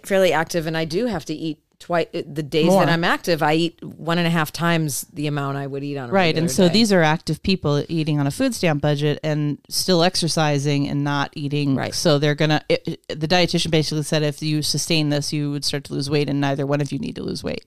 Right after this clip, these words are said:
Speaker 1: Mm-hmm.
Speaker 2: So there's that. The second takeaway was that look how much work it took to
Speaker 1: Right.
Speaker 2: do this healthy.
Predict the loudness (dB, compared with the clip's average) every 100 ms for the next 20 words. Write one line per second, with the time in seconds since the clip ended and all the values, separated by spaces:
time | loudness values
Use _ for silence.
0 | -12 -8 -6 -8 -10 -6 0 2 2 0
1 | 0 -2 -6 -14 -20 -8 -4 0 2 2
2 | 0 0 0 0 0 2 0 -2 -2 -2
3 | 0 -2 0 2 0 2 0 2 -2 -6
4 | -2 0 0 -2 -10 -8 -8 -8 -12 -20
5 | -20 _ _ _ _ _ _ -2 2 2
6 | 0 -4 -10 -14 -14 _ _ _ -2 0
7 | 2 0 0 0 -4 -6 -12 -4 -2 -2
8 | -8 -14 -14